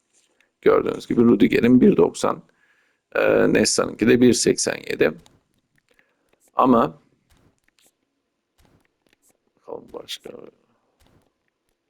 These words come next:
O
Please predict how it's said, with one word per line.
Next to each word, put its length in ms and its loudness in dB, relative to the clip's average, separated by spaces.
O 440 2